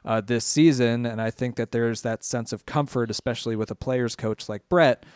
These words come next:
uh, where there's more, you know, these, these superstars can, can get away with more and not put in a hundred percent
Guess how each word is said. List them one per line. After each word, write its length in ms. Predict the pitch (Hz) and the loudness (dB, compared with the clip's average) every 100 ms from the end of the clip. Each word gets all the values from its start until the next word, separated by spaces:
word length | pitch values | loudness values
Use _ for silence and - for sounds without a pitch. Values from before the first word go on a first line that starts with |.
| - _ - | -20 _ -4
uh, 180 | 113 | -2
where 180 | 107 120 | 0 0
there's 320 | 117 113 - - | 0 -2 -4 -6
more, 720 | 135 139 127 127 123 123 117 _ _ _ _ _ _ _ - | -2 4 6 6 6 4 0 _ _ _ _ _ _ _ -6
you 100 | 135 | -2
know, 160 | 123 113 | 2 2
these, 340 | 120 113 - | 0 -2 -4
these 260 | 113 117 - | -6 -4 -2
superstars 840 | - 143 139 - 123 104 113 - | 0 2 2 0 -2 0 -2 -4
can, 360 | 117 110 107 107 | -6 -6 -8 -10
can 520 | 113 110 107 107 - _ _ _ _ - | -8 -6 -6 -8 -10 _ _ _ _ -14
get 220 | 117 135 131 | 0 4 6
away 220 | 131 135 | 6 4
with 200 | 123 - | 2 2
more 480 | 127 127 131 127 120 | 4 6 6 4 2
and 440 | 113 117 110 113 | -2 -6 -6 -2
not 280 | 117 120 - _ _ _ - | -2 -2 -4 _ _ _ -6
put 180 | 147 131 | 2 2
in 140 | 117 | 2
a 100 | 110 | 0
hundred 260 | 127 113 104 | -2 -4 -6
percent 540 | 110 - 165 135 117 | -4 2 4 4 0